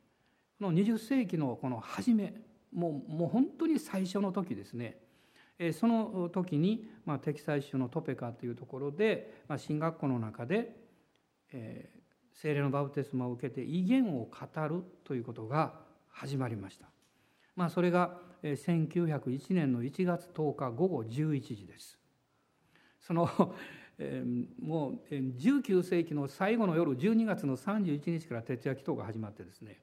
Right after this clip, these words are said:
元旦もずーっと祈って、そして元旦が終わろうとする一時間前に、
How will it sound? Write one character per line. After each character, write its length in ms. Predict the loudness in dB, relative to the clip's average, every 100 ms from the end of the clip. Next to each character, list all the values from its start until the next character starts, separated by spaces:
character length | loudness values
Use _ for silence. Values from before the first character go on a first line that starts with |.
| _ _ _ _
元 240 | -2 2 2
旦 160 | 2
も 80 | 2
ず 100 | 4
ー 180 | 4 4
っ 20 |
と 100 | 2
祈 180 | 2 2
っ 60 | -2
て、 180 | -12 -16 _ _ _ _ _ _
そ 100 | -6
し 60 | 0
て 100 | 2
元 240 | 4 2
旦 200 | 2 2
が 80 | 2
終 180 | 4 2
わ 160 | 2 0
ろ 60 |
う 20 |
と 100 | 0
す 120 | 2 4
る 100 | 4
一 180 | 2
時 80 | 0
間 240 | 2 4 4
前 300 | 2 2 2
に、 420 | 2 2 0